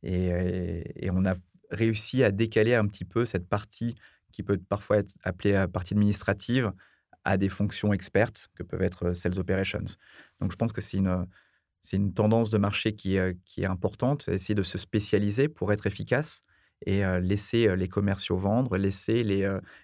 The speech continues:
les sales ops faire, euh, faire la partie, euh, forecast, target, euh, sales strategy. Donc, ça permet de, de, d'être plus efficace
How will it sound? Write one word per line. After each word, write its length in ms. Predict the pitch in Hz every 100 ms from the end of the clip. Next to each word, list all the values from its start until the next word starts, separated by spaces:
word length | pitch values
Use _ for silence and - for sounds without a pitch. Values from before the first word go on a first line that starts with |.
| -
les 100 | 90
sales 320 | - 98 92
ops 320 | 104 104 90
faire, 360 | 90 - 101 98
euh, 260 | 92 95 90 - - _
faire 260 | - 107
la 140 | 101 92
partie, 440 | 92 - - 107
euh, 160 | 95 87
forecast, 800 | - 87 - 95 95 110 - 87
target, 540 | 95 92 95 92 95 98
euh, 300 | 95 87 90
sales 200 | - -
strategy. 580 | - - 87 90 95 120 - - - - -
Donc, 100 | 92
ça 100 | 92
permet 360 | 90 101 107
de, 260 | 107 95 90 - _ _ -
de, 260 | 95 92
d'être 220 | 85 104 - _ _ _ _
plus 260 | - 135 131
efficace 720 | 123 110 98 98 113 151 -